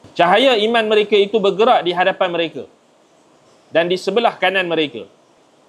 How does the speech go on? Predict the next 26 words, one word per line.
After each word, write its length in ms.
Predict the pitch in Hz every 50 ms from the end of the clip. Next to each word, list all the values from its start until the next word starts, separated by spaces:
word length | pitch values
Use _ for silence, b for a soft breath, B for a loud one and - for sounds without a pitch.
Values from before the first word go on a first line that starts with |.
| _ _
Serta 240 | - 180 185 - 240
dikatakan 640 | 220 240 196 240 240 233 - 269 247 226 240 226 208
kepada 240 | - 196 220 208 214
mereka, 560 | 202 196 185 180 156 190 214 240 254 226 -
yakni 320 | 143 156 147 160 175 175
dikatakan 480 | 170 160 170 170 170 202 190 175 180 175
kepada 240 | 165 170 170 170 175
mereka 480 | 170 170 170 160 214 226 240 214 - - _ _ _ _ - 156
oleh 160 | 160 180 165
para 320 | - - 165 165 175 175
malaikat, 400 | 170 160 156 151 - 165 202 233 - _ _ _ _ _ _ _ _ _ - 139
"Busyrakumul 800 | 170 165 - - 185 208 233 233 214 - 202 196 196 196 185 175
yawma." 480 | 175 190 185 175 151 127 110 107 - _ _ _ _ _ _ _ _ _ _ _
Pada 240 | - 147 160 170 165
hari 320 | 175 196 220 233 220 226 233
ini 320 | 233 233 220 202 - - _ _ _ _ _ _ _ _
ada 180 | - 135 139 175 160
berita 480 | 175 185 214 208 - 220 220 214 208
yang 240 | 190 180 170 160 156 147
menggembirakan 840 | 156 165 160 170 170 175 180 208 220 220 208 175 - 165 151 131 -
kamu, 260 | 131 131 151 196 240 - _ _ _ _ _ _ _ _ _ _ _ _ -
yakni 260 | 131 143 143 170 170
kamu 300 | 156 170 170 190 196 170
akan 220 | 160 160 - 165 160 156 151
mendapatkan 540 | 151 156 156 - 180 160 - - 170 160 156 147 127 - _ _ -
jannatun. 720 | 160 160 160 160 165 180 185 180 175 - - 185 165 131